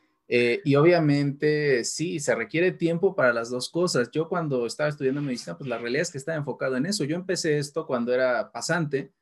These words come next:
pero ya que terminé mi pasantía, y de por sí mi pasantía fue bastante light, entonces tal vez hubiera tenido más tiempo de hacerlo. Pero sea como sea, o sea,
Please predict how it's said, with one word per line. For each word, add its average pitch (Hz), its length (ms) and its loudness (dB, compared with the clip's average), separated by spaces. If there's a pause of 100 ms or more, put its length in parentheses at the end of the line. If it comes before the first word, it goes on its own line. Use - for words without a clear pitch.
(160)
pero 143 180 4
ya 165 200 4
que 175 120 -6
terminé 131 360 0
mi 156 120 -4
pasantía, 127 640 -2 (260)
y - 60 -4
de 135 80 4
por 143 140 -2
sí 185 100 -2
mi 185 160 -6
pasantía 139 640 -6
fue 143 140 -2
bastante 127 360 -4
light, 127 280 -2
entonces 123 340 -12
tal 156 140 -4
vez 151 120 -6
hubiera 131 220 -6
tenido 117 220 -10
más 117 160 -14
tiempo 120 200 -12
de 117 60 -8
hacerlo. 117 400 -16 (440)
Pero 147 400 2 (320)
sea 196 220 2
como 196 240 -2
sea, 160 320 0
o 127 80 -2
sea, 139 240 -6